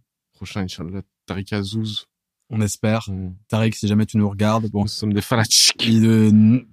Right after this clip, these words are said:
Speaker 2: normalement, il vient. Enfin, on s'est mis
Speaker 1: <laughs>
Speaker 2: d'accord, il viendra dans l'émission.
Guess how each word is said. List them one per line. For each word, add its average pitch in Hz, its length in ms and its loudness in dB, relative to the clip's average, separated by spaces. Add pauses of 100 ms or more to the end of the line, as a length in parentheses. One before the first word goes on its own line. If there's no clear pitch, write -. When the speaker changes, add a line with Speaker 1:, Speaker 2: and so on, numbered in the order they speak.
(100)
Speaker 2:
normalement, 131 380 4
il 131 120 8
vient. 123 240 6
Enfin, 143 300 0
on 110 40 2
s'est 110 120 2
mis 117 100 6
Speaker 1:
<laughs> 131 320 4
Speaker 2:
d'accord, 143 60 2
il 117 100 2
viendra 120 240 4
dans 120 80 4
l'émission. 120 520 2